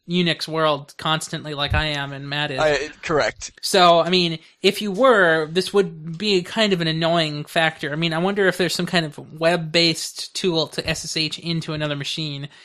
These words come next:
Speaker 1: And without that ability, the Chromebook would be needlessly limited to me.
Speaker 2: Well, there is, um, there is the, the Chrome, um, remote desktop thing. I haven't, I actually haven't tried that out yet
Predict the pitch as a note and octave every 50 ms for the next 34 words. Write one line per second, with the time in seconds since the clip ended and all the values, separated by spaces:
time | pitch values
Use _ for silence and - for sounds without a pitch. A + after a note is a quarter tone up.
0 | - - - _ - D#3+ E3 D#3+ F#3+ G3+ A3 A3 A3 F3 E3 E3 D#3+ G3 G3+ F#3
1 | E3+ D#3+ D3+ D3+ C#3+ - - - - _ _ _ F3 E3 D#3 C#3+ - - G#3+ G3+
2 | F#3 F3+ D#3+ - E3 D#3 D#3 D#3 D3+ C#3+ C#3+ D3 E3 F#3 G#3+ B3 G#3+ G#3 G3 F3
3 | - - F#3 E3 D#3+ F3 F3 E3+ D#3 D3+ C3+ C3+ - - - - D#3 - _ _
4 | _ - - - _ _ _ - E3 E3 D#3 E3 E3 E3+ F3+ F#3+ G3+ G#3+ A3 A3
5 | G#3 G3+ F#3+ - - - _ - D#3 D#3+ D#3+ D#3 D3+ D3+ D3 C#3+ C#3+ C#3 C3+ C3
6 | A#2 - _ _ - C#3+ C#3+ D#3 F3 F3+ F3 E3+ D#3 - - - D#3 D3+ D3+ D3+
7 | D3 C#3+ C#3 - - C#3 C3+ B2+ - - - D#3+ D3 D3 C#3+ C#3+ C#3+ C#3+ C#3+ C#3
8 | C#3 C#3 C3+ B2+ - - - A#2+ B2 B2 A#2+ A#2+ A#2 A#2 A#2 A#2 A2+ A2+ A2 A2
9 | G#2+ A2+ A2 - _ _ _ - C3 C3 B2+ B2+ B2+ B2+ C3 C3 - _ - C3+
10 | C3+ C#3 - - - - E3 D#3 D3+ D#3 D#3+ - - - - _ _ _ _ -
11 | - D#3 D3+ D3+ D#3 D#3+ C#3+ - C3+ C#3+ D#3+ D#3+ D#3+ D#3 D3+ D3 B2+ - B2+ C3+
12 | D3 D#3+ E3 - - D#3 D3+ D3+ C#3+ C#3 C3+ A2+ - B2+ B2+ C3 C#3 C3 B2 A#2+
13 | B2 C3+ C3+ - E3 F3 F3 F#3+ F#3